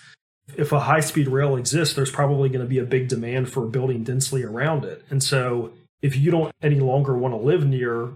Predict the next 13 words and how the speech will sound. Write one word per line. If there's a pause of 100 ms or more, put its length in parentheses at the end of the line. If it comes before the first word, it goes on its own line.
(140)
that
area,
you
can
sell
to
a
developer
potentially
for
a
massive
windfall.